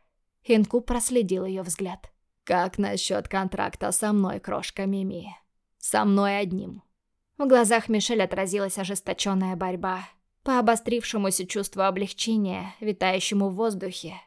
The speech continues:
радости, ощущению защищённости, было понятно. Контракт с ним одним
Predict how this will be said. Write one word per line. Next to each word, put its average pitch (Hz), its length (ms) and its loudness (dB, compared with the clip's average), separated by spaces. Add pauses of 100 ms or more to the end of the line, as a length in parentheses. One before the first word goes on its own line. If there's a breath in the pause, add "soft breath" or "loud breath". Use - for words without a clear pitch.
(220)
радости, 202 800 4
ощущению 214 640 0
защищённости, 202 1040 -2 (520)
было 240 320 6
понятно. 214 720 0 (760)
Контракт 262 580 2
с - 80 0
ним 233 180 2
одним 202 540 2